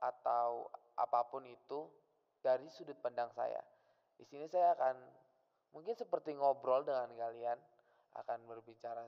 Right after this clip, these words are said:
santai, berbincang santai, dan saya akan membahasnya dengan sudut pandang saya dan sudut pandang, eh, orang lain atau misalnya dari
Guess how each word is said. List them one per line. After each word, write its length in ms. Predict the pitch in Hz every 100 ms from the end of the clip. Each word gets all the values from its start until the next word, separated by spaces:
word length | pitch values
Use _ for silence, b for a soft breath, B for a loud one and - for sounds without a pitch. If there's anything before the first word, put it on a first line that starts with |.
| -
santai, 480 | 131 - 151 139 135
berbincang 560 | 123 117 113 - 117
santai, 560 | 120 131 - 131 135 135 - b b b -
dan 120 | 127
saya 240 | 143 170 190
akan 220 | 151 139 135 - - 135
membahasnya 520 | 131 123 120 120 160
dengan 440 | 156 120 117 117 113 117 _ _ _
sudut 240 | - 151 147 131
pandang 320 | 127 127 131
saya 320 | 123 123 151
dan 160 | 135 120
sudut 240 | 127 127
pandang, 400 | 120 123 123 120 123 b b b b b b b b b -
eh, 440 | 127 120 120 120 120
orang 280 | 123 127 123
lain 240 | 131 143 180 185 - -
atau 280 | 127 123 123
misalnya 440 | 120 120 117 117
dari 280 | 117 117 117